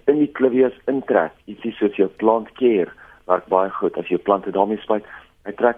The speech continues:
in die plante self in en hy behandel hom van binne af. As jy jou plante nog nie geaffekteer is nie en jy wil hom vir 'n lang tyd, ehm, behandel sodat jy hom voorkomend kan behandel, kry vir jou Koinor of Complete en behandel hom daarmee. Maar pas op altyd met gifstowwe.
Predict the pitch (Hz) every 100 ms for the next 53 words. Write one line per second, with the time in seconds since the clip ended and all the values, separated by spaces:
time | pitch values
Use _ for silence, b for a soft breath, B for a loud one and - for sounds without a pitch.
0 | - 135 135 120 120 110 110 113 107 -
1 | 170 175 B B B - 101 101 92 85
2 | 98 101 98 95 98 92 71 92 110 -
3 | 90 82 - B B B - 135 127 127
4 | 117 110 101 95 120 - 139 123 85 -
5 | 90 - 92 92 - 85 B B 98 98
6 | 87 92 90 87 90 87 92 110 - 101
7 | - - - _ - 85 78 78 71 _
8 | _ 85 98 107 104 101 90 92 87 85
9 | - 95 - 151 147 110 95 87 82 82
10 | 85 - B B _ 104 104 104 101 -
11 | 120 113 113 110 110 92 - 85 73 127
12 | 156 156 b b b 95 92 82 78 90
13 | 87 82 - 95 92 80 69 b b _
14 | 87 98 - 98 - - 104 - 98 -
15 | 92 90 90 - 90 - 90 82